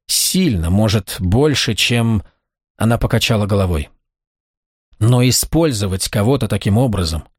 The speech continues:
а потом просто уйти без... Прости, я не могу.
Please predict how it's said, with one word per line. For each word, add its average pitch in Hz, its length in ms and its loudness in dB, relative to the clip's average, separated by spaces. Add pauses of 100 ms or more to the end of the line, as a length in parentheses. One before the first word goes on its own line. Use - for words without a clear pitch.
(180)
а - 80 -2
потом 120 260 0
просто 147 320 0
уйти 123 440 2
без... 113 440 0 (600)
Прости, 143 420 0
я 127 240 2
не 120 160 2
могу. 95 380 -2